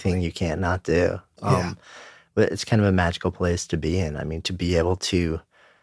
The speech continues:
Speaker 2: build your living, you
Speaker 1: Yeah.
Speaker 2: know, in
Speaker 1: Yeah.
Speaker 2: that way is, is a real gift.
Speaker 1: It really
Speaker 2: Um,
Speaker 1: is.
Speaker 2: before we came to the studio, we were just chatting a little bit about, we, we both have daughters and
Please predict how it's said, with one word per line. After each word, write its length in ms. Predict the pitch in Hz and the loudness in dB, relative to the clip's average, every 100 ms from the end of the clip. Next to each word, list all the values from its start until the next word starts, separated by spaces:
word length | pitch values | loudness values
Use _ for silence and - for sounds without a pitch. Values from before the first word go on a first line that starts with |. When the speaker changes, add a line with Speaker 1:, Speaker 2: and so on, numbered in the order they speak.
| _ _ - | _ _ -8
Speaker 2:
build 360 | 98 107 110 113 | 0 2 4 2
your 140 | 98 87 | 0 0
living, 380 | 82 107 82 - _ _ _ | -2 -2 -6 -10 _ _ _
you 160 | 92 87 | -2 0
Speaker 1:
Yeah. 80 | |
Speaker 2:
know, 360 | 87 85 90 - - | 2 0 -2 -4 -2
in 120 | 139 | 0
Speaker 1:
Yeah. 180 | 131 85 | 0 -2
Speaker 2:
that 360 | 80 95 98 - | -4 -2 -4 -6
way 560 | 78 - - - 92 - - | -8 -6 -6 -6 -10 -14 -14
is, 280 | - 101 87 | -4 -2 0
is 200 | - 95 | 0 0
a 40 | 90 | 0
real 280 | 90 98 | 0 0
gift. 560 | 92 71 82 - - - _ _ _ _ 147 | -2 -2 -2 -6 -16 -20 _ _ _ _ -2
Speaker 1:
It 60 | |
really 160 | 135 139 | 2 4
Speaker 2:
Um, 160 | 139 135 127 | 2 2 0
Speaker 1:
is. 160 | - _ _ 113 | -4 _ _ -2
Speaker 2:
before 320 | 107 - 107 98 | 0 2 2 0
we 100 | 95 | -4
came 220 | 95 87 | -4 -6
to 100 | 87 | -6
the 60 | |
studio, 360 | 80 87 85 82 | -6 -6 -2 -2
we 120 | 85 | -2
were 140 | 80 82 87 | -4 -4 -2
just 200 | 87 - | -2 0
chatting 360 | - 80 87 | -2 0 -2
a 60 | 82 | -4
little 180 | 87 85 | -2 -2
bit 140 | 87 | -2
about, 340 | 80 80 - 98 | 0 0 0 -4
we, 120 | 85 | -8
we 140 | 85 90 | -6 0
both 220 | 82 - | 0 0
have 260 | 82 87 - 98 | -4 -6 -10 -2
daughters 380 | 78 76 82 82 | 0 0 -2 -6
and 180 | 85 | -8